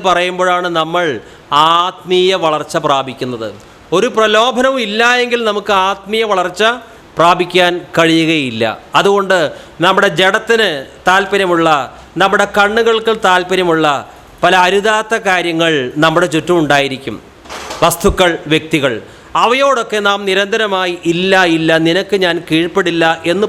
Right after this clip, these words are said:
പറയുമ്പോൾ നാം ആത്മീയമായി കരുത്ത് പ്രാപിക്കുകയാണ്. വിശുദ്ധിയിൽ നിന്ന് വിശുദ്ധിയിലേക്ക്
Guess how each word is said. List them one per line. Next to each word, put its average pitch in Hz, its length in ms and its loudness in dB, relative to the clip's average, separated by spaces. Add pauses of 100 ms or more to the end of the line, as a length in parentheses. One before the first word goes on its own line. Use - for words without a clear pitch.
(100)
പറയുമ്പോൾ 131 640 0 (540)
നാം 180 220 4
ആത്മീയമായി 185 1000 -2 (200)
കരുത്ത് 170 380 0
പ്രാപിക്കുകയാണ്. 156 760 0 (840)
വിശുദ്ധിയിൽ 262 520 0
നിന്ന് 269 220 0
വിശുദ്ധിയിലേക്ക് 240 580 0